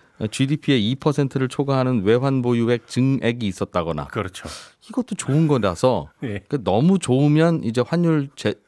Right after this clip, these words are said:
Speaker 1: 조작 대상국 내지는 관찰 대상국
Speaker 2: <laughs> 그렇게 되는 겁니다.
Speaker 1: 으로 지정한다는 거니
Speaker 2: 네.
Speaker 1: 어, 여기서 탈-, 우리가 탈락했다, 빠졌다라고
Speaker 2: 네.
Speaker 1: 하는 건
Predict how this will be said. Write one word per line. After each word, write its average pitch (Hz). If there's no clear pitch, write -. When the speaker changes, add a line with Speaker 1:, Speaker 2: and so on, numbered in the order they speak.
Speaker 1:
조작 110
대상국 101
내지는 101
관찰 117
대상국 104
Speaker 2:
<laughs> -
그렇게 139
되는 98
겁니다. 92
Speaker 1:
으로 139
지정한다는 120
거니 95
Speaker 2:
네. 85
Speaker 1:
어, 80
여기서 165
탈-, -
우리가 127
탈락했다, -
빠졌다라고 131
Speaker 2:
네. 92
Speaker 1:
하는 101
건 90